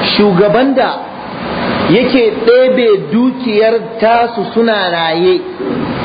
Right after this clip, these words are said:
dukiyar bayan Allah suna raye, ya kwashe, ya zuba a nasa account ɗin, ya kwashe,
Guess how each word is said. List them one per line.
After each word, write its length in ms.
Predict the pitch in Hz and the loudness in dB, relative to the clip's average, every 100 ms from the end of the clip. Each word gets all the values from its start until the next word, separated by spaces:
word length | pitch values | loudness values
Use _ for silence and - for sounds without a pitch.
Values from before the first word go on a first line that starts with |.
| - - - - 165 | -4 -4 -4 0 4
dukiyar 420 | 262 - 240 226 | 4 4 2 4
bayan 220 | 226 220 | 2 2
Allah 280 | 226 233 196 - | 0 0 -2 -2
suna 240 | 226 208 | 0 2
raye, 240 | 190 196 196 | 2 2 0
ya 60 | |
kwashe, 500 | 170 196 226 226 180 147 - - - - - - - - - - 160 | -2 0 0 0 -2 -6 -8 -12 -10 -6 -4 -4 -4 -4 -4 0 2
ya 100 | 180 | 4
zuba 420 | 180 254 226 208 | 4 4 4 2
a 100 | 180 | 0
nasa 400 | 180 220 240 240 175 | -2 0 0 0 -4
account 520 | 170 220 214 180 - | -2 0 0 -2 -6
ɗin, 140 | 196 | -2
ya 100 | 175 | -2
kwashe, 420 | 180 220 240 - | 0 2 2 0